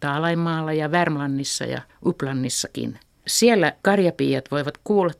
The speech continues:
toisiaan ja oppivat toisiltaan äänenkäyttöä ja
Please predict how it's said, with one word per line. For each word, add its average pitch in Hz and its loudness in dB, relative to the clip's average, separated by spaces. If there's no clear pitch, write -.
toisiaan 151 0
ja 120 -8
oppivat 143 -4
toisiltaan 135 -4
äänenkäyttöä 139 -4
ja 127 -8